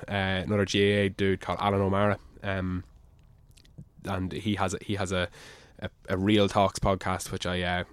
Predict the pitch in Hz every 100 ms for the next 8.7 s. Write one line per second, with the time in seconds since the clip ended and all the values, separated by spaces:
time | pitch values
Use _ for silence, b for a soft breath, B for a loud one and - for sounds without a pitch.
0 | b b b b - 98 95 98 98 110
1 | 107 101 98 95 - 98 98 95 92 101
2 | - 95 92 87 - 95 92 98 92 101
3 | 98 92 87 101 95 101 95 92 - 104
4 | - - 104 98 92 - B B B B
5 | B B B B - 151 147 139 - 165
6 | 170 175 165 131 B B 175 151 120 139
7 | 127 120 117 - 113 113 110 127 156 -
8 | 123 120 113 101 107 151